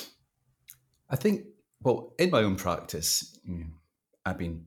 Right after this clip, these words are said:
practicing meditation, mindfulness medita-, meditation for about seven years now. And certainly,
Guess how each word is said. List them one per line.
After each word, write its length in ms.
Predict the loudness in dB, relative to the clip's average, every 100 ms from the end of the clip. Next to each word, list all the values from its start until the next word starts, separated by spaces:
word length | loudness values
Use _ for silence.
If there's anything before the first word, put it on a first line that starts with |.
| _
practicing 580 | -8 -6 -4 -4 -6 -8 -12 _ -8
meditation, 680 | -6 -4 -6 -6 -4 -6 -4
mindfulness 460 | -4 -4 -6 -6
medita-, 500 | -6 -6 -8 -10 -10
meditation 520 | -6 -6 -4 -4 -4 -6
for 140 | -6
about 220 | -6 -2
seven 280 | -2 -2 -4
years 280 | -4 -4 -6
now. 140 | -8 -10 -16 _ -20 -20 -20 -20 -20 _ _ _ -2
And 120 | 2
certainly, 840 | 6 6 6 0 0 0 -2 -8